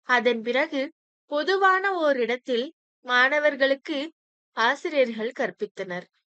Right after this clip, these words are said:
இவையே இன்றைய பள்ளிக்கூடங்கள் ஆகும். முன்பு ஒரு சில ஊர்களில் மட்டும் பள்ளிகள் இருந்தன. இன்று பள்ளிகளின் எண்ணிக்கை அதிகரித்துள்ளது.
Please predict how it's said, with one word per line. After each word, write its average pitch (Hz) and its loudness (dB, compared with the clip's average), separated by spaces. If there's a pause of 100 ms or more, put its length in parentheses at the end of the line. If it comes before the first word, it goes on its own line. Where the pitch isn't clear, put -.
(140)
இவையே 339 -2
இன்றைய 262 2
பள்ளிக்கூடங்கள் 214 -2
ஆகும். 185 -6 (460)
முன்பு 330 -6
ஒரு 302 0
சில 370 -2
ஊர்களில் 320 -2
மட்டும் 247 -4
பள்ளிகள் 233 -2
இருந்தன. 196 -6 (460)
இன்று 262 -4
பள்ளிகளின் 311 -2
எண்ணிக்கை 254 0
அதிகரித்துள்ளது. 214 -4